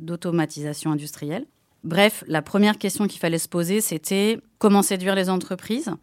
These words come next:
parce que si le secteur était porteur sur cette, euh, ambition, le marché immobilier n'existait pas. Et la première réponse, euh, qu'on a tous ensemble, euh, trouvée a été assez vite, euh, bah, par la présence du qualitatif,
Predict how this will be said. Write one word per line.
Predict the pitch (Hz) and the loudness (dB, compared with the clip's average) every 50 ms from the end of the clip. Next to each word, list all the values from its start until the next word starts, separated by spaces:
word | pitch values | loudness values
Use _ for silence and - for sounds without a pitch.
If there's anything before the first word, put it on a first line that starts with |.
| _ _ _ - - _ _ _ _ | _ _ _ -20 -20 _ _ _ _
parce | - 151 147 - - | -8 -6 -6 -6 -6
que | - 170 160 156 151 147 | -2 -2 0 0 0 0
si | 147 - - 196 | -2 -4 -4 -2
le | 180 170 | -2 -2
secteur | 165 - 185 170 - - 196 185 | -2 -2 -2 -4 -2 -2 0 0
était | 180 170 - 147 | 0 -2 -4 -6
porteur | - - 180 - - - 190 185 180 175 - - - | -4 -4 -6 -4 -4 -2 0 0 -2 -2 -6 -14 -16
sur | - - - 147 | -14 -12 -12 -12
cette, | - - 151 147 - | -10 -10 -10 -8 -8
euh, | 151 143 139 143 | -6 -6 -4 -2
ambition, | 143 151 151 151 156 - 226 220 | -2 0 0 -2 -2 -2 0 2
le | 190 160 | 2 4
marché | 170 170 165 - - 190 175 | 2 2 2 0 -2 -2 -2
immobilier | 170 165 151 165 170 190 | -2 -2 -2 -2 -2 0
n'existait | 196 185 160 156 170 165 - - | 0 0 0 -2 -4 -8 -6 -6
pas. | 170 - - - _ _ _ _ - | -8 -8 -10 -14 _ _ _ _ -2
Et | 127 160 | 0 2
la | 160 156 | 2 2
première | 151 - - 175 175 175 175 | 2 2 2 4 4 4 4
réponse, | 175 180 170 - 196 196 185 - - | 4 0 -2 -2 -2 -4 -4 -4 -4
euh, | 160 151 151 147 147 | -6 -6 -6 -8 -8
qu'on | - - 156 156 | -8 -6 -4 -4
a | 147 143 143 139 143 139 135 | -4 -4 -4 -4 -4 -6 -8
tous | - - - 190 - 175 | -10 -12 -12 -8 -4 -2
ensemble, | 160 156 156 - 175 175 165 160 | -2 -2 -2 -2 -2 0 0 -2
euh, | 143 139 135 135 | -2 -4 -4 -6
trouvée | - - - 160 151 180 226 294 - _ _ _ _ _ _ _ _ _ - | -8 -10 -8 -6 -2 -2 -2 -2 -4 _ _ _ _ _ _ _ _ _ -4
a | - 147 | -2 0
été | 147 147 - 190 | 0 0 4 4
assez | 180 165 156 - 165 160 | 6 6 6 4 2 0
vite, | 160 190 226 220 - - | 0 0 -2 -2 -2 -2
euh, | 165 151 151 147 | 0 0 0 0
bah, | 147 143 | -2 -4
par | 135 _ - 190 190 | 0 _ 6 6 6
la | 175 | 6
présence | 170 - - 180 165 175 180 165 | 4 2 0 0 2 2 2 0
du | 165 160 | -2 -2
qualitatif, | - 165 147 147 143 - 147 143 - - 180 247 - - - - | -2 -2 -2 -2 -2 -2 -4 -4 -4 -6 -10 -10 -10 -14 -16 -18